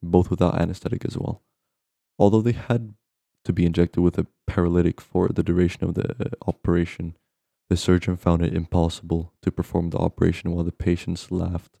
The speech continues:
continuously. One paralyzed subject could only follow the attending researchers with their eyes. The paralytic cleared their systems in an abnormally short period of time, and they were soon trying to escape their bonds. The moment they could speak,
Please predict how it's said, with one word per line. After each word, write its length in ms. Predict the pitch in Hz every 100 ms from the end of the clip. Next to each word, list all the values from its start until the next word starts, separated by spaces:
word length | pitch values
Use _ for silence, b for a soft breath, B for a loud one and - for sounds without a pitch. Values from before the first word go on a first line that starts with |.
| _
continuously. 680 | - 87 - 85 - - - - _ _ _ _ _ _ -
One 220 | 90 98
paralyzed 560 | 104 104 104 90 - 87
subject 640 | - 87 90 90 - -
could 160 | - -
only 200 | 87 85
follow 400 | - 87 87 87
the 80 |
attending 440 | 87 - 90 85 85
researchers 540 | 87 - - 87 -
with 120 | -
their 220 | - - -
eyes. 300 | - - - _ _ _ _ _ _ _ -
The 60 |
paralytic 540 | 90 98 90 92 98 -
cleared 340 | - 87 87
their 120 | 85
systems 480 | 92 - 90 90 90
in 220 | - 92
an 120 | 85 90 -
abnormally 640 | 90 90 90 90 87 90
short 280 | - - -
period 200 | 90 87
of 100 | -
time, 400 | 92 87 87 85
and 160 | - 87
they 60 | 87
were 160 | 87
soon 420 | 87 - 92 87
trying 300 | 85 - 101
to 120 | 90 -
escape 380 | - - -
their 120 | - -
bonds. 480 | - - - - _ _ _ _ _ _ _ -
The 60 | 87
moment 380 | 95 107 107
they 120 | - 87
could 200 | - -
speak, 520 | - 92 95 -